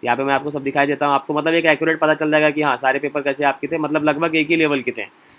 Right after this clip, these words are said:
यहाँ पर भी देखो आप आठ अगस्त के moderate to tough यहाँ पे भी दिया हुआ है। Paper वन जो mathematics था moderate to difficult, moderate to difficult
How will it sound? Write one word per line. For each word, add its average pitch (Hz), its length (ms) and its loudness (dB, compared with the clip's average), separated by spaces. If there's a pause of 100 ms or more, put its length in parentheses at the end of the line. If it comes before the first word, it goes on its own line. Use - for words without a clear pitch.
(200)
यहाँ 131 160 4
पर 156 100 2
भी 160 80 0
देखो 160 180 2
आप 156 120 4
आठ 147 160 4
अगस्त 147 240 -2
के 160 60 -4
moderate 139 360 0
to 143 60 -4
tough 143 180 -2
यहाँ 139 120 2
पे 151 100 -2
भी 147 120 -4
दिया 147 140 2
हुआ 143 140 4
है। 143 160 -4
Paper 139 240 -2
वन 143 120 -2
जो 143 100 -4
mathematics 139 560 -4
था 139 160 -2
moderate 120 520 -4
to 135 80 -6
difficult, 135 380 -4
moderate 123 360 -4
to 135 60 -4
difficult 135 380 -4